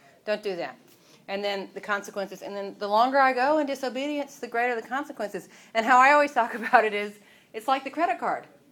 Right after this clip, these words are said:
You know, it's fine using a credit card. Nothing ungodly using a credit card. But, man, you start racking up interest on that. And the longer you go between the purchase and the payment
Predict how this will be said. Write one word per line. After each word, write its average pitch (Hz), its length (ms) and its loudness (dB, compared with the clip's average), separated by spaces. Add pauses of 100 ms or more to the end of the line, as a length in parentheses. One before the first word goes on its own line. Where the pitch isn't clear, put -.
(220)
You 226 60 -12
know, 262 100 -4
it's 240 100 -8
fine 311 320 0
using 339 240 -4
a 311 60 -4
credit 311 260 -4
card. 180 200 -4
Nothing 302 400 -4
ungodly 294 520 -4
using 294 200 -8
a 285 60 -12
credit 320 280 -8
card. - 220 -8 (180)
But, 220 100 -16
man, 247 220 -8
you 302 60 -4
start 208 280 -2
racking 269 320 -8
up 269 160 -12
interest 320 360 -12
on 170 260 -10
that. 226 160 -18 (480)
And 208 100 -16
the 175 60 -6
longer 220 420 2
you 320 160 -2
go 285 220 -2
between 185 560 -8 (500)
the 180 80 -12
purchase 381 680 -4 (580)
and 208 120 -8
the 208 60 -6
payment 294 560 -2